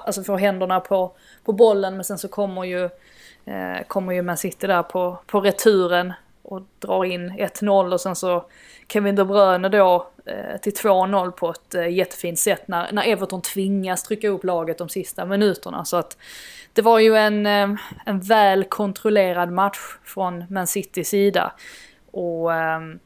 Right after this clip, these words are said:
ja, man har ju svårt att se att någon egentligen ska kunna rå på dem. Nu kan de ju vinna, de kan ju vinna trippen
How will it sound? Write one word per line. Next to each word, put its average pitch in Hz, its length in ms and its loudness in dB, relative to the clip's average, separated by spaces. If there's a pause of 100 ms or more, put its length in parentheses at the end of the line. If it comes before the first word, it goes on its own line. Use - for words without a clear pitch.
(180)
ja, 175 360 0
man 190 120 -2
har 185 120 -2
ju 165 80 -8
svårt 170 400 -4
att 165 40 -12
se 185 260 0
att - 340 -8 (100)
någon 196 360 -2
egentligen 190 420 -2
ska - 140 -6
kunna 165 260 -10
rå 170 140 -2
på 165 280 -2
dem. 180 120 -6
Nu 202 100 -4
kan 175 240 -4
de 180 120 -4
ju 208 80 0
vinna, 202 400 0 (760)
de 220 80 -6
kan 220 180 4
ju 220 60 4
vinna 247 180 6
trippen 180 640 0